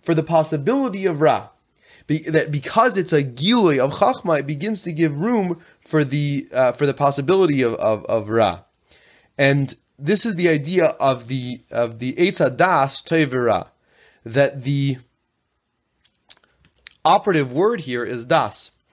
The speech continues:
that Das is what allows there to be the, the, an awareness of Tov, and Das is always also the, the, the, the beginning of, of Ra, that Mashen Kain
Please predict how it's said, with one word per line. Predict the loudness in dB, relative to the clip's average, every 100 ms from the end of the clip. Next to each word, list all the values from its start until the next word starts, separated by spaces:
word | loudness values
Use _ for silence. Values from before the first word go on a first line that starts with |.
| _
that | -4 -4 0
Das | 2 2 -2
is | -4
what | 0 2
allows | 2 4 4 2 0
there | -4
to | -4 -8
be | -8 -8 -10 _ _ _ _
the, | -14 -10 -8
the, | -8 -6 -4
an | -2
awareness | -2 2 2 2 0
of | -4 -6
Tov, | -4 -4 -6 -20 -10
and | -8 -6 0
Das | 2 2 -2
is | -10
always | -2 0 2 2 0
also | -2 -2 -2 -4 -6
the, | -6 -10
the, | -10 -12
the, | -12 -12 -10 -10 -12
the | -12 -10 -8 -8
beginning | -10 -8 0 2 2 0 -6 _ _ _
of, | 0 0 0
of | -2 0
Ra, | 4 2 2 -4 _ _ -20 _
that | -2 0
Mashen | 0 0 0 0
Kain | 0 -2